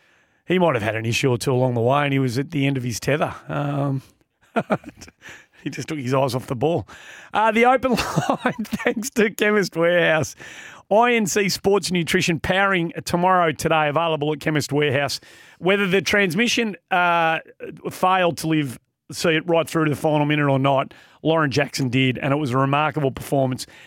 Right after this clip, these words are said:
And she is the k-, the queen of rocks and pox on this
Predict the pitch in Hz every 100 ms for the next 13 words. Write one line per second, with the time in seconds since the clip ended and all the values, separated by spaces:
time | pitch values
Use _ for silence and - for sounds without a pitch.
0 | - 156 143 - - 175 180 143 139 165
1 | 143 123 - 127 143 123 - - - -
2 | 123 143 120 - 175 185 151 104 - -
3 | - - 156 127 147 127 131 - 147 120
4 | - - 143 135 143 123 165 - -